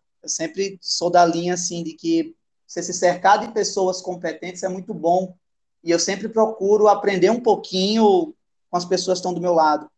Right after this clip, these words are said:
Durante minha vida acadêmica, eu não tenho uma especialidade pra chamar de minha, né? Assim,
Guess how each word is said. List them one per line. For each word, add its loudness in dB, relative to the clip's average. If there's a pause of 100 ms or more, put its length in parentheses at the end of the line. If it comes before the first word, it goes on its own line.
(460)
Durante 2
minha 0
vida -2
acadêmica, 2
eu 2
não -2 (340)
tenho 0
uma 4
especialidade 2
pra -2
chamar -4
de -8
minha, -8
né? -2
Assim, -8